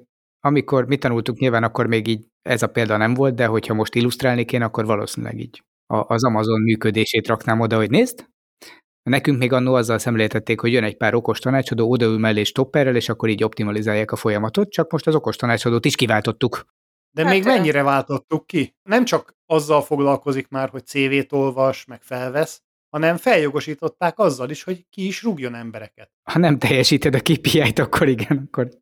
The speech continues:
Speaker 1: meg is válik tőled.
Speaker 3: Így van. Van egy warning rendszerük, hogyha egy adott napon mondjuk a sebességed az elvártnak nem felel meg, na de pláne a munkától távol vagy, tehát vagy cigi szünetre, vagy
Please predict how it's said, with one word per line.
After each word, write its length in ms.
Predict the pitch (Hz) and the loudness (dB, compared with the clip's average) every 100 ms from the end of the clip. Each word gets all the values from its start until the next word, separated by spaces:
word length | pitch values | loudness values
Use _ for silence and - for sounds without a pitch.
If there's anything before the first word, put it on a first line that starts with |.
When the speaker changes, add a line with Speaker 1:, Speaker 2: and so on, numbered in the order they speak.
| _ | _
Speaker 1:
meg 160 | 143 123 | -2 0
is 120 | 120 | 0
válik 260 | 135 139 139 | 2 0 2
tőled. 280 | 151 156 160 _ _ 277 | 0 0 -4 _ _ -2
Speaker 3:
Így 140 | 294 208 | -2 2
van. 300 | 233 208 190 _ 233 | 2 2 -2 _ -4
Van 160 | 262 | 0
egy 200 | 226 180 | 0 -2
warning 420 | 180 196 202 214 | 0 0 -2 -4
rendszerük, 800 | 233 233 240 240 277 269 302 330 - _ | 0 0 0 -2 -2 -2 -4 -6 -12 _
hogyha 380 | - 190 190 190 | -10 -10 -6 -4
egy 220 | 180 185 | -4 -2
adott 360 | 220 220 165 - | -2 0 -4 -6
napon 460 | 180 175 175 170 | -4 -4 -6 -8
mondjuk 460 | 170 165 165 165 165 | -8 -10 -8 -10 -6
a 200 | 160 165 | -2 0
sebességed 1200 | 165 - 226 233 160 - - 156 160 156 151 156 | 0 2 2 2 -2 0 -2 -4 -10 -8 -8 -6
az 200 | 165 165 | -6 -2
elvártnak 760 | 185 180 180 156 156 - 151 - | 2 4 2 0 -6 -8 -14 -8
nem 240 | 165 165 | -6 -6
felel 440 | 165 151 151 147 151 | -8 -8 -4 -4 -4
meg, 380 | 151 139 139 _ _ _ 175 | -6 -6 -8 _ _ _ -2
na 200 | 233 262 | 2 2
de 180 | 214 | 0
pláne 720 | 233 - 160 151 156 151 147 - _ | -4 -6 -4 -2 -4 -6 -8 -10 _
a 440 | - 151 147 147 185 | -6 -2 -2 -4 -6
munkától 840 | 226 269 - 160 165 - 151 151 | -4 -4 0 0 0 -4 -6 -6
távol 560 | - 170 160 156 151 147 | -2 2 2 0 -2 -2
vagy, 320 | 151 147 147 | -2 -2 -4
tehát 240 | - 147 _ _ | -8 -16 _ _
vagy 180 | 156 147 - | -10 -10 -10
cigi 300 | 175 165 165 | -10 -10 -12
szünetre, 920 | - 160 151 151 - 151 147 147 147 | -12 -8 -8 -8 -6 -2 0 0 -2
vagy 260 | 143 135 | -6 -8